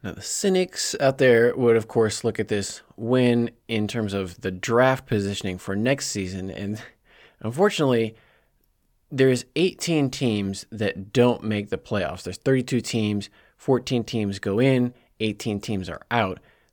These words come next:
Bengals are the last drafting team of all the teams that didn't make the playoffs. So, like,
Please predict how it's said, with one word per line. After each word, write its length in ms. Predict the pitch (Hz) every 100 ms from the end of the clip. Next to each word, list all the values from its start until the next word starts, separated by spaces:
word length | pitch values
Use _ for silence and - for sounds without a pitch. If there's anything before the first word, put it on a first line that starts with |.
| -
Bengals 600 | - 156 175 156 139 127 - -
are 220 | 110 110
the 400 | 104 104 98 92 _ _ -
last 560 | 107 104 120 135 139 -
drafting 440 | 117 117 - 104
team 380 | - 120 107 101
of 140 | 98
all 260 | 87 113 135
the 100 | 131
teams 280 | - 120 107
that 120 | 98
didn't 220 | 123 110
make 100 | 104
the 80 | 95
playoffs. 300 | - 101 95
So, 100 | -
like, 220 | 107 104